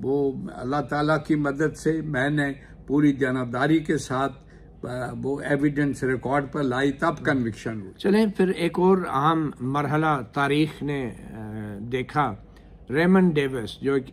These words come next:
Speaker 2: अमरीकी एहलकार था, उसने दो पाकिस्तानियों को कत्ल भी किया,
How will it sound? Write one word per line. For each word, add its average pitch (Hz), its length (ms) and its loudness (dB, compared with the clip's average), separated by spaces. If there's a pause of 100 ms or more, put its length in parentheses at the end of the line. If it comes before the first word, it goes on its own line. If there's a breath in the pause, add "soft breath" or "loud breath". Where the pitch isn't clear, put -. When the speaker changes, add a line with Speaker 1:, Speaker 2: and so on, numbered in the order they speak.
Speaker 2:
अमरीकी 135 420 -2
एहलकार 127 500 -2
था, 101 380 -12
उसने 139 400 -6
दो 135 320 2
पाकिस्तानियों 123 840 -6
को 123 200 -4
कत्ल 120 360 -6
भी 123 140 -4
किया, 101 380 -8